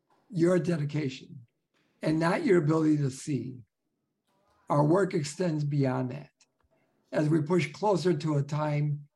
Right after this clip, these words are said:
where being a person with a disability does not serve as a barrier,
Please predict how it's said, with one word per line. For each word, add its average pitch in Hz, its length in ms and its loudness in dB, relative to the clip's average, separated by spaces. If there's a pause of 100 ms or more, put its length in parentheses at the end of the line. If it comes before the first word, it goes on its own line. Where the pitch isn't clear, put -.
(120)
where 160 180 0
being 170 400 4
a - 140 -4
person 151 400 -4
with 135 160 -4
a 127 40 -2
disability 139 880 -2 (380)
does 139 160 -6
not 147 240 0
serve 175 340 0
as - 240 -4
a 127 40 -2
barrier, 143 680 0